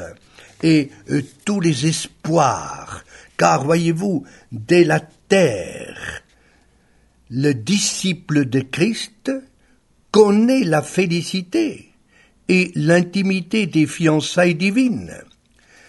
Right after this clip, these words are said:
Dépassant tous les obstacles du péché, les racines du chrétien plongent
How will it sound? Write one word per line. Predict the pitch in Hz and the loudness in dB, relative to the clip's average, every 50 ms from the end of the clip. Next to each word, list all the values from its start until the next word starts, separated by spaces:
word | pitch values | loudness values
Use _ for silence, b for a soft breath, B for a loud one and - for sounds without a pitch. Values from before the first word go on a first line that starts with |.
| b b b b | b b b b
Dépassant | 110 107 107 - 202 214 208 - - 180 180 - - - - - - - - 135 123 101 82 - - _ _ _ _ _ _ _ | -14 -6 -2 0 0 0 0 0 0 0 0 0 -2 -8 -12 -12 -12 -10 -8 -8 -8 -8 -8 -12 -18 _ _ _ _ _ _ _
tous | - 269 262 247 233 196 | -2 0 0 0 0 -2
les | 170 151 139 120 107 101 - - | -2 -2 -2 -2 -2 -2 -2 -2
obstacles | 226 220 - - - - - - - 131 120 - - - 110 107 101 98 90 92 101 | -2 -2 -4 -10 -16 -18 -14 -10 -10 -8 -8 -10 -12 -14 -14 -12 -12 -12 -12 -12 -8
du | - 131 117 | -6 -6 -6
péché, | - - - 160 180 208 202 - - - - - 196 220 269 302 339 - _ _ _ _ _ _ _ B B B B B B B B B B B B _ | -6 -4 -2 0 0 0 -2 -6 -10 -12 -12 -10 -8 -6 -6 -8 -10 -14 _ _ _ _ _ _ _ B B B B B B B B B B B B _
les | - 156 175 175 | -2 0 0 2
racines | 175 202 208 202 - - 240 233 208 190 | 2 0 -2 -2 -2 -2 0 2 2 2
du | 165 160 165 160 | 0 0 -2 -2
chrétien | - - 165 165 - - - 220 196 170 | -2 -2 -2 -2 -2 -2 -2 -2 -2 -2
plongent | - - - 180 190 185 175 147 127 110 101 123 131 113 | -4 -2 0 0 2 2 2 0 0 -2 -2 -2 -2 -2